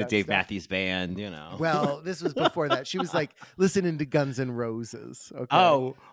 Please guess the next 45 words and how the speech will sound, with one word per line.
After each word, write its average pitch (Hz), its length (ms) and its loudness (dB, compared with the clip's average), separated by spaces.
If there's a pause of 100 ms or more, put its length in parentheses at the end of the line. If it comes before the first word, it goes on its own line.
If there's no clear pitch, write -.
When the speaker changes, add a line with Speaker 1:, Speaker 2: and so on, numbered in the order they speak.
Speaker 2:
who? 302 280 12 (120)
Guns 131 260 2
N' 104 140 -2
Roses? 330 360 6
Speaker 1:
Guns 349 340 6
N' 208 180 0
Roses? 320 480 2 (680)
<laughs> - 640 -20
I've 262 320 6
had 165 300 4
guests. 131 680 -10 (160)
Speaker 2:
<laughs> - 140 -18
Speaker 1:
Um, 180 480 -2 (420)
yeah, 151 360 2 (180)
she, 151 1000 -6 (160)
so 165 240 2
it 160 80 -2
was 147 160 -2
just 156 180 -8
me 147 120 -2
and 131 60 -4
my 131 100 -6
sister 127 400 -8
playing 120 420 -10
with 117 180 -10
Nanny 117 320 -10
Thibodeau, 98 420 -12
I 98 60 -14
guess. 98 320 -16 (100)
Um, 120 560 -4
I 143 60 -10
guess 180 140 -6
Nanny, 139 320 -6
Nancy 139 320 -10
was, 113 120 -16
like, 107 140 -14 (140)
upstairs 92 340 -16
doing 87 160 -18
her 82 160 -20
homework 127 340 -18
or 135 100 -18
something. 127 280 -16
I 82 80 -16
don't 82 120 -18
know. 82 180 -18